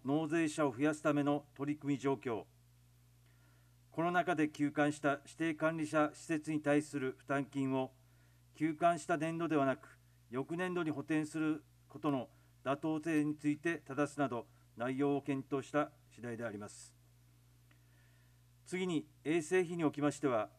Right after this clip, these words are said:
三強メガソーラーで発電した電力を最大限生かす取り組み、水質汚濁防止対策費においては、入札先による不要額が生じていることから、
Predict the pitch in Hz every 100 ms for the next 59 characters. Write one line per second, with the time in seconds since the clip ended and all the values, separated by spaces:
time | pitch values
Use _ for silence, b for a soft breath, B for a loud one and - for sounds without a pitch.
0 | - - - - - - 151 175 - 180
1 | 165 165 165 170 170 170 160 151 131 117
2 | 151 143 151 117 139 143 135 - 131 -
3 | - _ _ _ - 160 160 170 170 160
4 | 165 127 123 139 - - 127 120 110 104
5 | - _ _ _ _ - b b b b
6 | b _ 151 175 - 175 196 147 170 151
7 | 143 165 151 - 160 170 156 165 151 135
8 | - 127 107 - - _ - b b b
9 | b - 120 160 151 170 - 160 170 165
10 | 156 139 120 - _ _ - - 143 165
11 | 160 156 151 139 147 151 151 147 135 139
12 | 147 139 120 110